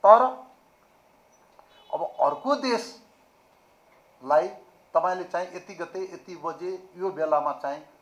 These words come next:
बुझ" भनेर डेडलाइन दिने कुरो चाहिँ अर्को सरकारले गर्न चाहिँ गाह्रो हुन्छ। त्यसकारण चाहिँ सम्बन्धित देशमा पहिले पनि सरकारहरू,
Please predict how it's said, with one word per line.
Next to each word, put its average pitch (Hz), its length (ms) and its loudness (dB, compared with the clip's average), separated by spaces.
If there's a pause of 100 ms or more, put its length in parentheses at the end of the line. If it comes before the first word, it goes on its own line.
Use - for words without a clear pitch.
(220)
बुझ" 147 200 -8
भनेर 139 840 4
डेडलाइन 135 400 -4
दिने 131 200 -12
कुरो 123 240 -16
चाहिँ 123 220 -10 (100)
अर्को 202 220 -2
सरकारले 123 520 -8 (340)
गर्न 113 380 -12
चाहिँ 104 200 -16 (840)
गाह्रो 117 240 -2
हुन्छ। 101 260 -14 (680)
त्यसकारण 170 420 2
चाहिँ 151 300 -4 (280)
सम्बन्धित 196 540 -6
देशमा 160 400 -8 (380)
पहिले 160 200 -8
पनि 160 200 -18
सरकारहरू, 131 680 -2